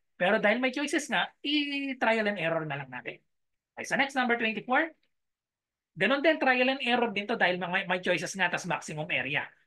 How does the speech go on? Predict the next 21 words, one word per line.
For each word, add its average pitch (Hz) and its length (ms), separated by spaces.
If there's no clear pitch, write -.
A 214 80
farmer 277 400
has 233 240
enough 202 240
money 180 400
to 165 160
build 175 320
only 160 480
eighty 302 320
meters 233 400
of 160 240
fence. 165 560
What 285 240
are 269 160
the 220 160
dimensions 196 640
of 160 160
the 143 160
field 160 320
he 202 160
can 196 400